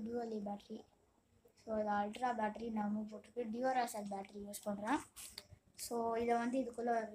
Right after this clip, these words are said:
insert பண்ணோம். Insert பண்றேன். ம், இதை insert பண்ணிட்டு இருக்கேன். இது தவிர வேற எதுவுமே பண்ண தேவையில்ல. Like battery போட்டு ஆன் பண்ணா போதும்.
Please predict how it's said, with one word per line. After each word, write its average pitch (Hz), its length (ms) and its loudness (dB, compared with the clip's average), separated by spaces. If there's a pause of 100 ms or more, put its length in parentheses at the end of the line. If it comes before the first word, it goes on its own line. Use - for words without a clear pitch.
insert 240 380 -4
பண்ணோம். 208 320 -4 (180)
Insert 208 420 -6
பண்றேன். 208 380 -4 (1700)
ம், 220 540 0 (2000)
இதை 226 140 -8
insert 226 360 -4
பண்ணிட்டு 214 280 -2
இருக்கேன். 220 320 -8 (3500)
இது 285 200 2
தவிர 339 300 8
வேற 277 280 12
எதுவுமே 294 340 8
பண்ண 254 240 4
தேவையில்ல. 226 380 0
Like 202 180 -4
battery 262 420 4
போட்டு 262 280 0
ஆன் 262 200 2
பண்ணா 233 200 -2
போதும். 214 340 -6